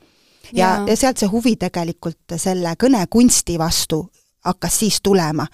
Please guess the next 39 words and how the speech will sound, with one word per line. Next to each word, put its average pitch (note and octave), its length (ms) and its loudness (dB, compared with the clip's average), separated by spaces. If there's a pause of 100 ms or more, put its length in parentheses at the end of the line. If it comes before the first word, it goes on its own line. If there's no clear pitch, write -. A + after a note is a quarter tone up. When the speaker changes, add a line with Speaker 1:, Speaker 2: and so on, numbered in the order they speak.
(600)
Speaker 1:
Ehk - 140 0
siis G#3 140 -4
mitte A#3+ 260 2
lihtsalt, B3+ 380 0
et F#3+ 100 0
minna G3 240 2
lavale F#3+ 380 2
rääkida, F3+ 640 -4
vaid F3+ 380 -2
oma, E3 160 -4 (120)
oma G3+ 200 2
sõnumit G#3+ 500 0
jagada A3 500 0 (160)
ja F3 140 -4
et - 100 -12
kuidas A3 320 0
nüüd E3+ 160 -6
seda F3+ 220 -2
siis F3 180 -8
ikka G#3+ 240 -6
ka A3 140 -2
hästi - 420 -4
teha. E3 240 -4 (720)
Speaker 2:
Just, G#3+ 360 -2 (180)
ja G3 320 2
selleni A#3 320 2
tahtsingi G#3 460 -2
jõuda, F3 540 0 (400)
et E3+ 120 -10
kõigepealt G#3+ 460 0
üks - 260 -2
remark, F#3 480 -4 (240)
et, - 400 -8
äh, F3+ 560 -4
et F3+ 80 -10
sa G3+ 140 0
oled G3+ 180 -2
siis, G3+ 240 -4
äh, F3+ 240 0